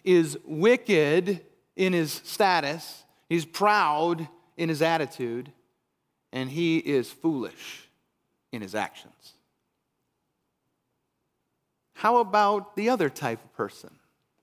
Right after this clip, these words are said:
The righteous, the humble, the wise. Righteousness in the Bible simply means innocence.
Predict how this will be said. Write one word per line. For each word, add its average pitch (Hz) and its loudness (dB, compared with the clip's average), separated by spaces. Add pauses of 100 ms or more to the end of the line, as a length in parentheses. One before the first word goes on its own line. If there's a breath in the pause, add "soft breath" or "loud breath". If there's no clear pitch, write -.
(580)
The 131 -4
righteous, - -6
the 127 -12
humble, 117 -12 (760)
the 120 -8
wise. 117 -8 (1160)
Righteousness 185 -2 (800)
in 170 -4
the 147 -4
Bible 127 -4 (1000)
simply 208 -2
means 165 -4 (460)
innocence. 196 -8